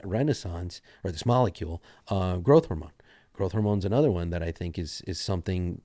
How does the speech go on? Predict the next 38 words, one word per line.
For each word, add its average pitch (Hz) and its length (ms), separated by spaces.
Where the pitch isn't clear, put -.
essential 101 540
i-, 90 240
in 95 120
your 90 100
body. 80 260
You 80 160
know, 90 260
they 80 140
say 98 160
it 92 80
causes 87 320
cancer, 123 560
so - 160
it's 85 120
like, 87 140
wait, 95 220
hold 104 220
on. 82 80
You 104 120
have 104 220
two 147 380
huge 131 360
chemical 110 400
interventions 90 560
in 82 80
your 85 120
life, 76 300
puberty, 92 420
and 98 100
you 92 80
and 87 100
I 87 100
will 87 120
have 87 160
andropause, 110 580
women 90 220
have 98 160
menopause, 92 560